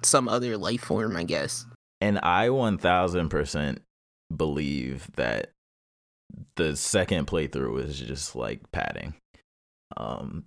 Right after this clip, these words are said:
Speaker 2: it definitely wasn't necessary. So what happens, because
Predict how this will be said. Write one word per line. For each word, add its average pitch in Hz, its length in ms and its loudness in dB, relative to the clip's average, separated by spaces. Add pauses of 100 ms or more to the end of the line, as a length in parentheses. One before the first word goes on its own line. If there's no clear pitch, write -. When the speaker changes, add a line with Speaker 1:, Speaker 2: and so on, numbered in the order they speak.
(140)
Speaker 2:
it 73 200 -4
definitely 101 360 2
wasn't 87 380 2
necessary. 71 680 -2
So 104 160 2
what 113 200 4
happens, 82 540 0
because 73 600 -2